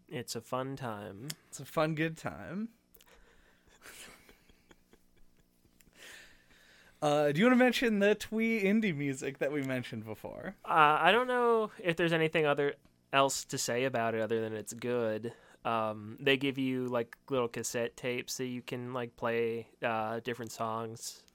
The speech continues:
Speaker 1: that you get for different things, and
Speaker 2: Mm-hmm.
Speaker 1: yeah, it's just, it's good.
Speaker 2: On
Speaker 1: It,
Speaker 2: your
Speaker 1: it complements the, complements the game well.
Speaker 2: on your hike lady,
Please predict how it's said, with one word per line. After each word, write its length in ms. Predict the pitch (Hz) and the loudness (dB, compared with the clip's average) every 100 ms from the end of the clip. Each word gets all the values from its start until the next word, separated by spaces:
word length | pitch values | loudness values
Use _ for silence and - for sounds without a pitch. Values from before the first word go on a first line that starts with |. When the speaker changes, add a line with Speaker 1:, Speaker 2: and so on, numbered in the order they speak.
| _ | _
Speaker 1:
that 120 | 131 | -6
you 80 | 120 | -4
get 160 | 120 - | -4 -4
for 80 | 123 | -6
different 320 | 120 123 117 | -6 -6 -6
things, 460 | 120 120 120 123 - | -4 -4 -6 -8 -4
and 140 | 113 | -4
Speaker 2:
Mm-hmm. 180 | 110 98 101 | -6 -12 -10
Speaker 1:
yeah, 240 | 160 185 185 | 0 2 2
it's 240 | 147 151 | 0 -2
just, 140 | 175 | -4
it's 180 | 147 143 | -6 -6
good. 320 | 151 175 165 - _ _ _ 127 | -2 0 0 -4 _ _ _ 2
Speaker 2:
On 140 | 143 | 4
Speaker 1:
It, 80 | 135 | 4
Speaker 2:
your 100 | 135 | 4
Speaker 1:
it 20 | |
complements 580 | 165 151 156 147 143 - | 4 4 4 0 0 -2
the, 420 | 139 135 135 135 - _ _ _ _ _ - - | 2 4 2 0 -6 _ _ _ _ _ -20 0
complements 460 | 143 139 139 131 | 2 2 0 0
the 80 | 139 | -4
game 280 | 120 110 117 | -4 -4 -6
well. 260 | 101 101 - - - | -10 -12 -14 -10 0
Speaker 2:
on 180 | 151 139 | 0 2
your 160 | 113 | -2
hike 460 | 110 - 131 127 139 | -4 -2 -2 -4 -6
lady, 580 | 135 139 135 143 147 | -2 -2 -2 -2 -4